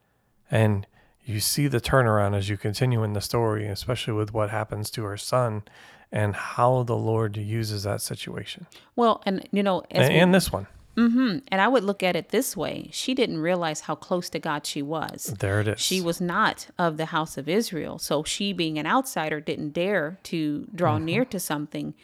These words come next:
Speaker 2: that, um, seemed like it was set apart for other people. But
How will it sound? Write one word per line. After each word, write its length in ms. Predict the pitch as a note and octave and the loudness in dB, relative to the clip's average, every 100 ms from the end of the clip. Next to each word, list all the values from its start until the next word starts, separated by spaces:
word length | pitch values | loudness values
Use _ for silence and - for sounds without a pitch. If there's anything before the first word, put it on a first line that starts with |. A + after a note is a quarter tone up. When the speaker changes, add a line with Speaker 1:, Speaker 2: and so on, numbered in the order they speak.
| - - - | -20 -20 0
Speaker 2:
that, 580 | F#3 D#3+ D#3 - - - - F3 | 4 4 4 -4 -14 -18 -10 -4
um, 240 | D#3+ D#3 | -4 -4
seemed 280 | - G#3 G3 | -2 0 0
like 160 | F3 F3 | -2 -4
it 80 | |
was 100 | D#3+ | -6
set 180 | - E3+ | -4 -4
apart 300 | D#3+ - - | -4 -6 -6
for 100 | - | -4
other 200 | D#3 D#3 | -6 -6
people. 540 | - - F3+ - F3+ - _ - - - - | -10 -10 -8 -8 -10 -14 _ -20 -20 -20 -2
But 560 | D#3 A#3+ F3+ - - | 4 4 4 -2 -16